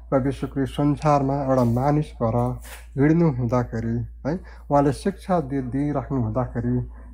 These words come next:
त्यहाँनिर के भन्छ भने उहाँले चाहिँ त्यस, त्यो उहाँ त्यहाँसम्मको तिनीहरू छक्कै परे र उनीहरूले यसो भन्न थाले कि यी मानिसहरूलाई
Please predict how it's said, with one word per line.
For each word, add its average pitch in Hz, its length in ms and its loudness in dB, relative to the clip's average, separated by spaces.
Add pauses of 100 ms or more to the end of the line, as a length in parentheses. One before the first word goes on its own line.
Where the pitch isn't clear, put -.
त्यहाँनिर 127 280 4
के 220 220 2
भन्छ 135 260 0
भने 120 380 0 (420)
उहाँले 131 260 4
चाहिँ 131 320 -2
त्यस, 170 200 2
त्यो - 460 -4
उहाँ 139 300 2
त्यहाँसम्मको 160 640 4
तिनीहरू 143 300 -2
छक्कै 214 720 4
परे 160 420 6 (380)
र 147 100 4
उनीहरूले 139 260 4
यसो 208 260 2
भन्न 123 220 2
थाले 123 280 -4
कि 185 160 -2
यी 175 60 2
मानिसहरूलाई 156 1080 0